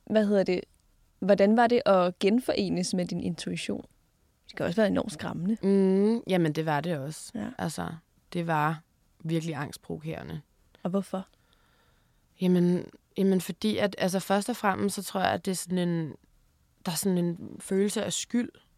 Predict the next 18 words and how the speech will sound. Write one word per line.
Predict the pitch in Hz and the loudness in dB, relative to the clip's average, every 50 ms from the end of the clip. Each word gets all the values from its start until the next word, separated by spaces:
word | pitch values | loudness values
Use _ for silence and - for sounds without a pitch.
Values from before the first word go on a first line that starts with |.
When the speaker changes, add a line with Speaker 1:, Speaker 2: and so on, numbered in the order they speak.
| _ _ _ _ _ | _ _ _ _ _
Speaker 2:
og | - 196 190 185 180 175 175 - | 0 2 4 4 4 2 2 -2
skam, | - - - 185 175 - - | -4 2 2 2 2 2 -2
der | - 202 | -6 -6
faktisk | 180 - 175 160 160 165 - | 0 0 2 2 2 -2 -4
sådan, | - 180 165 156 160 165 165 170 - _ - - - 190 170 - _ - | -6 -6 -6 -4 -4 -4 -6 -6 -10 _ -20 -18 -16 -16 -18 -16 _ -4
virkelig | 220 240 247 233 220 196 180 | -2 0 0 0 -2 -6 -4
sådan | - 180 170 160 151 | -4 -4 -6 -6 -6
skyllede | - - - 226 240 262 254 214 180 165 | -8 -4 -2 0 2 2 2 0 0 -4
ind | 147 117 | -6 -8
over | 101 - - 87 | -10 -10 -10 -10
mig. | - - 82 151 _ - - - - - - - _ _ _ _ _ _ _ _ - | -10 -10 -10 -12 _ -18 -20 -20 -20 -20 -20 -20 _ _ _ _ _ _ _ _ -8
At, | - 175 165 - - _ - | -4 -4 -4 -6 -8 _ -4
at, | - 180 170 - - - _ - | -4 -4 -4 -6 -10 -18 _ -6
okay, | - 196 175 185 190 170 160 160 160 165 - _ _ _ _ _ - | -4 -4 -2 0 -2 -2 0 -2 -4 -6 -8 _ _ _ _ _ -4
du | - 180 | 0 0
har | 175 | 0
virkelig, | 165 170 196 214 214 208 - 202 202 185 175 165 156 - - - 208 - _ _ _ _ _ _ _ _ _ _ _ _ _ _ _ _ _ _ - - | 2 2 2 2 2 2 -2 -4 -2 0 0 -2 -4 -6 -10 -14 -18 -20 _ _ _ _ _ _ _ _ _ _ _ _ _ _ _ _ _ _ -6 -2
øh, | 180 175 170 165 165 160 160 | 0 0 0 0 0 -2 -4